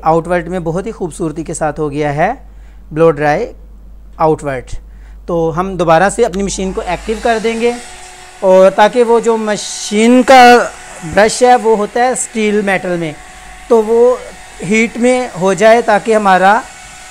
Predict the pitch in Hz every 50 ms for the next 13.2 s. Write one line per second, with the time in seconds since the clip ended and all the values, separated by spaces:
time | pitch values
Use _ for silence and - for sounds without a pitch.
0 | - - - - - - - - 170 165 196 - - 208 220 226 214 214 247 254
1 | 233 240 226 - - 208 175 - - 226 233 233 - 220 208 190 180 185 190 180
2 | 208 233 226 - - 180 165 160 139 156 151 156 170 175 - 208 196 202 202 214
3 | 214 208 220 240 254 262 233 180 190 202 185 180 175 170 180 190 185 202 185 -
4 | - 226 214 208 202 226 214 - 190 180 180 196 214 214 226 233 254 247 - -
5 | - - - - - - 240 - - 254 277 262 233 208 190 180 185 185 185 208
6 | 185 180 180 185 175 185 175 180 180 175 202 - 196 180 151 - 196 196 165 208
7 | 202 202 202 185 180 170 151 156 156 147 151 175 226 220 - - - - - -
8 | 269 247 - - 202 190 190 196 202 214 208 - - - - - - 202 185 196
9 | 208 196 175 220 208 196 208 208 202 208 185 185 190 196 208 190 160 151 147 143
10 | 135 - - 165 156 160 180 175 180 185 - 208 185 196 202 190 208 190 202 214
11 | 202 - - 202 - - 175 175 180 185 175 196 208 208 202 208 196 160 135 143
12 | 170 170 185 208 202 220 - - 196 165 - - 180 175 165 - 196 170 202 170
13 | - 185 190 214